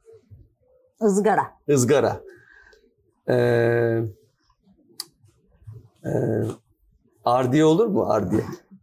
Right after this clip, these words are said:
Speaker 2: Ardiye olmaz.
Speaker 1: Bence olmaz ama şimdi
Speaker 2: Evet,
Speaker 1: ben hakem
Speaker 2: doğru,
Speaker 1: olmayayım.
Speaker 2: doğru. Evde kullanılan bir şey. Ee, askı.
Speaker 1: Gene ı.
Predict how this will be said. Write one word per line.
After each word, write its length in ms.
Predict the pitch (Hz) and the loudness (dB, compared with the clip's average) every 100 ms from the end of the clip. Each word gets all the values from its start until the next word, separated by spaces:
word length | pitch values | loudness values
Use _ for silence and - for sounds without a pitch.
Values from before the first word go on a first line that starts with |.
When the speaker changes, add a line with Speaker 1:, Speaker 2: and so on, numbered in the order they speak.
| _ | _
Speaker 2:
Ardiye 340 | 117 120 113 123 | -2 0 2 2
olmaz. 440 | 113 107 - - - | 2 -2 -6 -8 -6
Speaker 1:
Bence 320 | 220 226 226 | -4 0 0
olmaz 340 | 254 202 190 | 2 0 0
ama 320 | 208 254 415 - | 0 0 -2 -4
şimdi 140 | 214 233 | -2 0
Speaker 2:
Evet, 120 | 233 214 | 0 0
Speaker 1:
ben 60 | 226 | -2
hakem 180 | - 240 | 0 0
Speaker 2:
doğru, 80 | 240 | 0
Speaker 1:
olmayayım. 280 | 233 - 185 | 0 0 -2
Speaker 2:
doğru. 360 | - 196 220 120 | -4 -4 -2 0
Evde 260 | 123 127 | 2 0
kullanılan 480 | 123 117 117 123 127 | 0 -2 0 0 0
bir 60 | 113 | 0
şey. 280 | 110 98 - _ _ _ _ _ _ _ | -2 -2 -8 _ _ _ _ _ _ _
Ee, 60 | 120 | -2
askı. 640 | 123 - 143 - - 104 - _ _ _ _ _ _ _ 196 | 0 0 -2 -2 -2 -4 -4 _ _ _ _ _ _ _ -2
Speaker 1:
Gene 280 | 208 196 160 | 0 0 -2
ı. 220 | 170 | -2